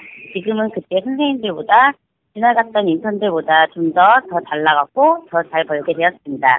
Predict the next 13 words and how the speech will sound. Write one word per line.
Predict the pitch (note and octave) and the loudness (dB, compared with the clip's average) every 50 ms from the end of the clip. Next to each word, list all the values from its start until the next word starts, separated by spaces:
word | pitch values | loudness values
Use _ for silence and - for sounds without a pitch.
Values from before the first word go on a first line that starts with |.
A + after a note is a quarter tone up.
| - - _ _ _ _ _ _ _ - | -2 -6 _ _ _ _ _ _ _ -2
어떤 | C3+ A3+ - D#4+ D#4+ D#4+ D4+ | -2 0 2 2 2 2 2
곳이든 | D4+ D4+ D4+ A#3 - A3 A#3+ A#3+ G#3+ | 0 -2 -4 -6 -4 -2 -2 0 0
어떤 | E3 - - G#3+ G#3+ G#3+ | -2 -2 0 -2 -2 -2
일이든 | G3 F#3 F3+ E3+ F3+ F#3 F#3 F#3+ G3 | -2 -2 -4 -4 -4 -4 -4 -4 -6
끝까지 | - D4 D4 - C#4 D4 C#4+ C4 B3+ | -8 -12 -6 -2 0 0 0 -2 -2
살아남는 | D4 D4+ D4+ D#4 C#4+ B3+ A3 G#3 G3+ | 0 0 2 2 0 0 -2 -6 -6
자가 | F#3+ E3 D3 D3 F3 | -4 -2 0 0 0
이깁니다. | D#3 C#3+ - G3+ F#3 F3+ E3 C3+ D3 C#3 C#3 C3+ - _ _ _ _ _ - | 0 -2 -4 -8 -8 -6 -4 0 2 2 2 2 0 _ _ _ _ _ 0
여러분 | F3 F3 F#3 F#3 F3+ A3 C4 D4 D#4 D#4 D#4 | 2 4 4 4 4 2 0 0 0 -2 -4
끝까지 | D#4+ D#4 - D4 C#4+ D4 D4 D4 | -6 -6 -4 -4 -4 -4 -4 -4
살아남으실 | D4+ D#4 D4+ D4+ C#4 A3 F#3+ F#3 F3+ - F3+ | 0 0 0 0 0 -2 -4 -6 -8 -12 -14
수 | - _ - G3+ | -16 _ -10 -8
있으시죠? | E3 - - - F#3+ - _ _ - | -8 -8 -10 -14 -18 -18 _ _ 0